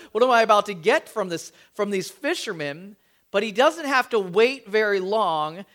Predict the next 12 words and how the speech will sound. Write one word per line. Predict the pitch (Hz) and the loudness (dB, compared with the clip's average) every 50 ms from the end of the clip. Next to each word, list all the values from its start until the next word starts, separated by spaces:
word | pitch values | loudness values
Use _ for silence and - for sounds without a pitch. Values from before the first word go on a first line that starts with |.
| _ _ _ | _ _ _
to | 196 175 | -8 -8
find | - - - 208 208 214 214 220 | -8 -2 0 2 2 2 2 0
out | 202 190 175 180 | 0 0 -2 -2
what | 180 202 226 233 226 - | -2 0 0 0 -2 -4
they're | 226 220 208 - | -6 -6 -4 -2
offering, | 190 196 208 214 202 - - 180 170 165 160 | -2 -2 -2 -2 -4 -8 -10 -10 -10 -10 -12
because | 165 165 190 180 170 160 | -10 -6 -6 -6 -6 -6
what | 165 196 190 175 | -6 -6 -6 -6
he | - - - 277 285 302 320 | -12 -16 -14 -10 -8 -6 -4
was | 302 277 226 196 | -4 -4 -6 -8
asking | - 190 196 214 233 240 226 - - 190 165 151 | -8 -4 -4 -2 -2 -4 -6 -12 -16 -18 -20 -18
for | _ - 165 151 147 147 147 151 | _ -10 -8 -6 -6 -6 -6 -8